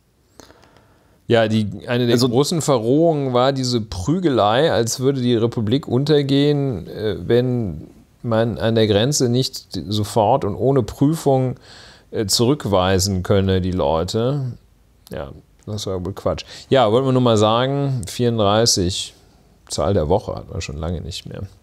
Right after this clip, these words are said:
Speaker 1: Vierunddreißig Zurückweisungen an der deutsch-österreichischen Grenze. Sofort, zack, nach Griechenland zurück. Vierunddreißig Fälle. Es ist wesentlich, es ist wesentlich mehr Platz in unserem Land.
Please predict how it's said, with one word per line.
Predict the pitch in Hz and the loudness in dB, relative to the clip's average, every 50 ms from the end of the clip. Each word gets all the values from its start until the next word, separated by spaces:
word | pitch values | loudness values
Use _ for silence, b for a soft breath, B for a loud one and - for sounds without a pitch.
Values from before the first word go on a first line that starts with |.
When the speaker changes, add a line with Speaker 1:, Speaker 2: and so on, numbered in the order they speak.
| B B B B B B B B B B B B B B B B B | B B B B B B B B B B B B B B B B B
Speaker 1:
Vierunddreißig | - - - - 143 147 131 113 120 110 110 107 110 110 98 - - - | -12 -8 -4 -2 0 2 2 4 4 4 4 4 4 4 2 0 0 0
Zurückweisungen | - - 101 101 101 - - 90 80 76 85 87 90 101 95 87 | 0 0 0 0 -2 -2 0 0 2 4 2 2 2 0 0 0
an | 80 85 | 0 0
der | 87 85 | 0 0
deutsch-österreichischen | 82 85 87 90 - - - 95 - - - - - 85 - - - 85 | 2 0 0 0 -2 -2 -4 -2 -2 -2 -2 -4 -4 -4 -6 -8 -8 -8
Grenze. | 87 87 - - - - - | -6 -6 -6 -6 -6 -8 -6
Sofort, | - 101 - - - - 69 71 - - - | -6 -6 -6 -6 -6 -4 -4 -4 -4 -4 -4
zack, | - - - - - - - | -6 -6 -6 -8 -10 -10 -8
nach | 110 104 98 | -6 -6 -6
Griechenland | - - 110 107 - - 90 80 73 76 82 | -6 -6 -6 -6 -6 -6 -8 -8 -8 -8 -8
zurück. | - - 71 73 - - | -8 -8 -8 -8 -10 -10
Vierunddreißig | - - 110 92 87 85 78 85 - - - | -10 -10 -8 -8 -8 -6 -6 -4 -4 -4 -4
Fälle. | - - 107 92 80 | -2 -2 -2 -2 -2
Es | 78 87 - | -4 -4 -6
ist | - 98 - - | -8 -8 -8 -6
wesentlich, | 85 90 101 98 95 - 98 95 95 - - - - _ _ B B B B B B B B B B B B _ | -6 -6 -6 -6 -8 -8 -8 -8 -8 -10 -12 -14 -18 _ _ B B B B B B B B B B B B _
es | - 101 | -6 -2
ist | |
wesentlich | 98 117 156 170 160 135 127 - | 0 2 2 2 0 0 -2 0
mehr | 139 123 113 | 2 0 0
Platz | 98 - - 123 139 139 - - - - - | 2 2 2 0 0 0 -4 -6 -6 -6 -6
in | 120 139 | -6 -6
unserem | 139 120 131 131 127 123 123 123 | -6 -6 -2 0 0 0 0 2
Land. | 123 131 143 156 160 - - - | 0 0 0 0 -4 -6 -10 -12